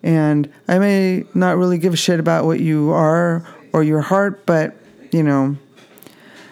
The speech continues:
I love you and I'm taking care of you." And that sometimes isn't enough. And it, I mean, it can be,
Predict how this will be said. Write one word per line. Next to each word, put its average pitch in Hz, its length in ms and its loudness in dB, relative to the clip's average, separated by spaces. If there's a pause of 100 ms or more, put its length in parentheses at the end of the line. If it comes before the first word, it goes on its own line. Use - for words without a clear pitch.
(840)
I 185 140 2
love 185 240 2
you 131 240 -2 (260)
and 160 80 4
I'm 156 100 2
taking 160 280 -2
care 156 240 0
of 139 100 -2
you." 165 240 -4 (200)
And 170 120 2
that 202 160 2
sometimes 202 480 0
isn't 170 320 0
enough. 135 420 -2 (160)
And 165 200 2
it, 185 180 0 (180)
I 196 80 0
mean, 214 200 0
it - 20 -14
can 247 260 0
be, 170 380 -2